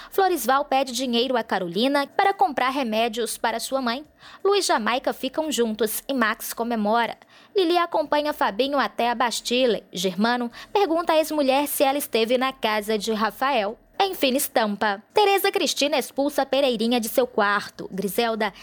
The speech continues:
reconhece Pereirinha na descrição feita por René Júnior. Tereza Cristina denuncia o restaurante de René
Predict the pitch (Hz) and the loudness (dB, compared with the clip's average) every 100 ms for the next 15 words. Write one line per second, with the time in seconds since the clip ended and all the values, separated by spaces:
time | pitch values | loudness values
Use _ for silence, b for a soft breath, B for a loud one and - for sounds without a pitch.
0 | B 427 415 359 339 - - 320 269 254 | B 0 0 0 -2 -2 0 2 2 0
1 | 269 262 254 233 240 240 - 233 240 226 | 0 0 0 0 -2 -4 0 -2 0 -2
2 | 220 233 - 220 233 220 226 196 240 233 | 0 -2 -2 0 2 2 0 2 2 2
3 | - - B B B 392 349 320 349 294 | -2 -8 B B B 2 2 2 0 -2
4 | - 285 277 269 269 220 254 254 240 - | 0 0 2 0 0 -2 -2 0 -2 0
5 | 233 220 220 214 196 185 170 202 | 0 2 0 0 -2 -2 0 0